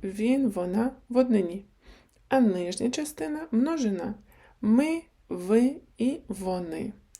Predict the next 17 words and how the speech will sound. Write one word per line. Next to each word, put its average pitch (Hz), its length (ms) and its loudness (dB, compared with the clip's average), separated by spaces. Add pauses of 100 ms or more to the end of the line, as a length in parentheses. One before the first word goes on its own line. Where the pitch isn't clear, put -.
(140)
у 285 100 -2
множині. 214 720 0 (460)
Можливо, 262 460 0
комусь 220 360 0
так 233 300 -4
буде 214 240 2
зручніше 190 680 -4
їх 180 180 -4
запам'ятати. 165 720 -10 (1900)
Приклади 302 600 0
і 320 140 -2
додаємо 220 480 4
питальне 202 460 0
слово 240 380 -2 (320)
«мі». 285 420 4 (300)
Хто? - 580 2 (400)
«Мі». 208 440 2